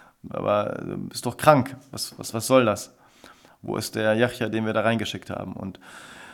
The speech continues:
das ist schwierig, weil wenn du in dem Umfeld bleibst, und ohne Arbeit, ohne Perspektive, ohne alles bleibst du natürlich da. Dann bist du täglich die Verlockung und du fährst mit deiner B-V-G-Karte, die du irgendwie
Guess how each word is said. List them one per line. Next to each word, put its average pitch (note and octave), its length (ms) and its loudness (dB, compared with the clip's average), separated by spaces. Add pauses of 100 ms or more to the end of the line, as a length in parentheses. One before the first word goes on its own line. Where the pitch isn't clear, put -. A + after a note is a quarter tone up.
(280)
das G#2+ 120 -6
ist A#2+ 100 -2
schwierig, C#3+ 460 2 (160)
weil G2+ 340 0
wenn G#2 120 0
du G#2+ 60 -2
in G#2+ 60 -2
dem A2 160 0
Umfeld A#2 320 0
bleibst, A#2 460 4 (840)
und A2+ 120 -2
ohne A#2 400 4
Arbeit, B2 380 6
ohne A#2 180 0
Perspektive, B2 560 -2
ohne A#2+ 240 0
alles A2+ 160 -2
bleibst A#2 300 0
du D3 40 -2
natürlich C3+ 320 -4
da. C3 220 6
Dann B2 400 0
bist - 220 -8
du A#2 200 -2
täglich B2+ 400 -8
die B2+ 80 -6
Verlockung C#3 640 4
und B2+ 200 -2
du C3+ 80 4
fährst B2+ 440 0
mit B2 180 -2
deiner A#2+ 360 6
B-V-G-Karte, B2+ 800 0
die B2+ 140 -4
du B2 80 -2
irgendwie A#2+ 600 0